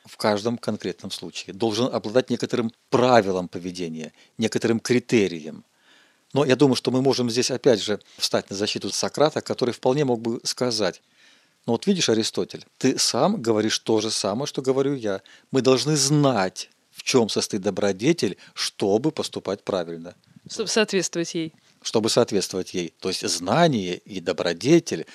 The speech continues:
Speaker 1: знание и добро — все же одно и то же.
Speaker 2: Не, ну как, человек может знать и, э, сознательно нарушать это.
Speaker 1: Так считал Аристотель. Сократ — максималист,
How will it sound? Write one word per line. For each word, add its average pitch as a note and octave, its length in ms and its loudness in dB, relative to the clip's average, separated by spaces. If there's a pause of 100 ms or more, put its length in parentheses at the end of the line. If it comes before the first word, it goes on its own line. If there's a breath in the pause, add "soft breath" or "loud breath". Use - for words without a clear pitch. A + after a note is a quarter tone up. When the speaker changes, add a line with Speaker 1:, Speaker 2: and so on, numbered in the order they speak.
(160 loud breath)
Speaker 1:
знание F#2+ 640 0
и F2 140 -8
добро — F2+ 420 0 (180 soft breath)
все G2 380 0
же A2 140 -2
одно G2 400 -4
и F#2 40 -6
то - 200 -12
же. - 140 -14 (400)
Speaker 2:
Не, A3 180 -4
ну F3+ 100 -2
как, G#3 220 2
человек A3 240 0
может A3+ 280 2
знать C#4+ 440 2
и, F#3+ 600 2
э, F#3 320 0
сознательно A#3+ 540 2
нарушать A3 540 0
это. E3 200 -14 (440 soft breath)
Speaker 1:
Так A#3 240 6
считал E3+ 280 4
Аристотель. D3 520 -2 (760 soft breath)
Сократ — A#3 440 2
максималист, D#3 760 0